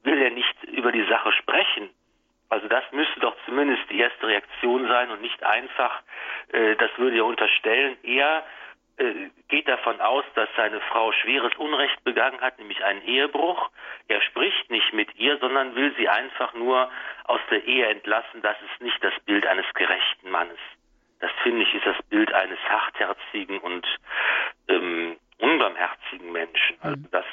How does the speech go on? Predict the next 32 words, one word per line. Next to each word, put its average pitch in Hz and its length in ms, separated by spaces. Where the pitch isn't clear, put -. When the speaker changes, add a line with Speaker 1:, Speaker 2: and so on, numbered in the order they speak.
Speaker 1:
scheint 113 300
mir 110 320
ganz, 98 260
äh, 95 60
rein 92 380
psychologisch 98 720
nicht 120 120
verständlich - 480
zu - 120
sein. - 160
Speaker 2:
Aber 170 140
dass 165 200
Josef 170 360
ein 160 160
Gerechter 147 480
war, 214 100
das 185 160
wird 185 140
hier 151 100
hervorgehoben. 220 880
Und 202 260
es 190 80
scheint 190 220
ja 185 80
auch 170 80
wichtig, 185 420
äh, 180 180
sich 170 140
darüber 170 280
Gedanken 196 380
zu - 120
machen. 226 480